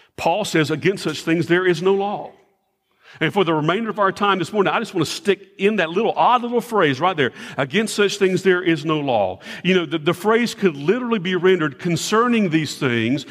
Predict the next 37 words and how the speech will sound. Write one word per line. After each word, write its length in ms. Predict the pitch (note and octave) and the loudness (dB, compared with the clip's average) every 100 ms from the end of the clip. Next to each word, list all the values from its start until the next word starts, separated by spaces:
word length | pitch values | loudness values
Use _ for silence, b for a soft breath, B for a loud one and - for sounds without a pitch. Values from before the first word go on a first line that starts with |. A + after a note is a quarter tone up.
| B B | B B
concerning 480 | G3 D#3+ - A#3+ A3+ | -2 -2 0 0 0
the 80 | F#3 | 0
fruit 200 | F#3+ F#3+ | 0 0
of 120 | F#3 | -2
the 60 | |
Spirit, 320 | - A3+ G#3+ G#3 | 0 2 2 2
there 180 | A3 | 0
is 140 | A3+ F#3+ | 0 0
no 160 | G#3+ | 0
law." 460 | G#3 G#3 E3+ F#2 - _ B B B | 0 0 0 -2 -8 _ B B B
There 260 | C#3+ G#3+ | 0 0
is 260 | A3+ A#3 - | -2 -6 0
no 200 | G#3+ G#3+ | 2 2
law 400 | G3+ G3 F#3+ D3 | 2 2 2 0
dealing 500 | D3+ A3 A3 A3 F#3 | 2 2 2 -2 0
with 400 | F#3 G3 G3 - | 2 2 2 -8
such 460 | - F#3+ F3+ - - | -4 -2 -2 -4 -14
things. 760 | - - F3 D3 G2+ G2+ A#2+ - B B | -8 0 2 0 -2 -12 -18 -18 B B
And 160 | C#3+ | -6
Paul, 280 | - G3+ A#3 | 0 0 2
I 100 | A3 | 2
believe, 500 | F#3 F#3+ G3 G3+ E3 | 0 0 0 0 -4
uh, 240 | F3 D#3+ D#3 | 0 0 0
probably 340 | - G3+ G#3 | -2 -2 -2
meant 260 | F#3+ F#3 E3+ | 0 -2 0
one 200 | D#3+ G3+ | 0 0
of 100 | F#3+ | -2
two 160 | F#3+ | -4
things 320 | F3+ F3 F3 E3+ | 0 2 2 0
or 100 | E3+ | -2
both. 640 | C#3+ F#3+ G2+ - - G3+ | 0 0 0 -8 -14 -2
Number 200 | F#3 A#3 | -2 0
one, 440 | A3 E3+ E3+ F#3 - B | 2 2 2 -2 -10 B
you 240 | C3+ F#3+ A3+ | -2 0 0
cannot 520 | - A#3 A3+ G#3 - | 2 2 4 2 0
pass 480 | - G#3 G#3 G3 G3 | -2 0 0 -2 -2
legislation 920 | F#3 F#3 F3+ F#3 F#3 F#3 - C3 C3 | -2 -2 -4 0 0 0 0 -2 -2